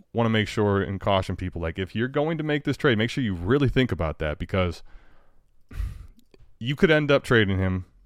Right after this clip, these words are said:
He misses four weeks, and you just traded the, the, the wide receiver god, and you got back, I don't know, Jordan Addison and, you know, D K Metcalf or something.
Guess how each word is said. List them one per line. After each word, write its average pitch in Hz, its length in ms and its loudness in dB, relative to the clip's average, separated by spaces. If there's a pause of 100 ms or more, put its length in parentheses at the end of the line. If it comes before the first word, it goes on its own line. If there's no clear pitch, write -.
(140)
He 110 140 0
misses 110 300 0
four 117 300 2
weeks, 98 460 -6 (460)
and 92 140 -6
you 104 80 -4
just 104 220 -4
traded 101 280 4
the, 98 200 -4
the, 90 320 -4
the 92 80 -6
wide 98 240 0
receiver 90 300 -6
god, 85 360 2
and 80 200 -6 (600)
you 95 100 -8
got 90 220 -2
back, 85 420 -4 (520)
I - 100 -14
don't - 120 -20
know, - 120 -20 (300)
Jordan 104 300 -2
Addison 90 500 -2
and, 78 160 -12 (280)
you 85 80 -8
know, 82 200 -8 (760)
D 110 100 0
K 107 160 -4
Metcalf 92 420 -6
or - 60 -14
something. - 320 -16